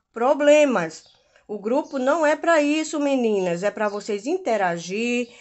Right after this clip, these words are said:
pra vocês postarem os trabalhinhos de vocês, tá bom, meus amores? Então, vamos lá, que eu já falei demais, né?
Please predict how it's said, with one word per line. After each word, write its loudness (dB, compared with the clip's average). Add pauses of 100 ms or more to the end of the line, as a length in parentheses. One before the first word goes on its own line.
(160)
pra 0
vocês -4
postarem -2
os -6
trabalhinhos 0
de -8
vocês, -8
tá -12
bom, 0
meus -2
amores? -4
Então, -6
vamos -6
lá, -2
que -8
eu -4
já -6
falei -6
demais, -2
né? -2